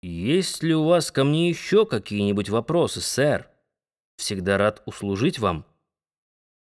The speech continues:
«Спасибо, Мажи. Я вам очень признателен за это, но пока кончим. Сейчас я приглашу ваших друзей. Мне хотелось бы поговорить со всеми вами вместе».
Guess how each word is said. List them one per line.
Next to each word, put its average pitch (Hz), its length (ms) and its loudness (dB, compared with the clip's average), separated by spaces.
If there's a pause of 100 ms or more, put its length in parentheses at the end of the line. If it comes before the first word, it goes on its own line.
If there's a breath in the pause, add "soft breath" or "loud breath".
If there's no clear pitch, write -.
«Спасибо, 123 640 -2
Мажи. 95 480 -2 (640)
Я 165 260 0
вам 175 280 2
очень 165 400 -2
признателен 147 680 0
за 95 120 0
это, 101 440 0 (220)
но 139 400 2
пока 180 380 0
кончим. 98 600 0 (920)
Сейчас 214 560 -4
я 185 180 4
приглашу 165 540 0
ваших 151 340 0
друзей. 151 680 0 (880)
Мне 151 300 4
хотелось 147 500 0
бы 135 140 2
поговорить 135 560 0
со 135 160 0
всеми 147 380 0
вами 123 320 2
вместе». 120 800 0